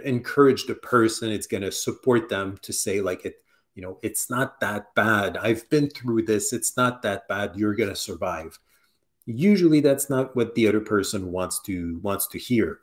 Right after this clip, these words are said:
but we, we do it out of, of good, uh, good intentions.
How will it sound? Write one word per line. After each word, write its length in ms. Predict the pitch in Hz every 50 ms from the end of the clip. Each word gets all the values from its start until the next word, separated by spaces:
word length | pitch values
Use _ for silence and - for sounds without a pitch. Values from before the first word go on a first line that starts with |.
| _ _ _ _ _ _ _ _ -
but 380 | 120 131 135 135 - - _ _ _ _ _ _ -
we, 440 | 107 110 107 107 107 107 110 110 104
we 120 | 104 107 107
do 220 | 95 135 127 113
it 180 | 113 113 - - -
out 260 | 110 107 107 110 104
of, 240 | 101 90 85 90 90
of 380 | 92 - 110 113 101 90 95 -
good, 180 | - 107 95 98
uh, 340 | 92 87 87 85 85 87 85
good 160 | - 131 107
intentions. 960 | 107 95 - - - 117 147 151 139 - 151 147 143 143 143 139 - - -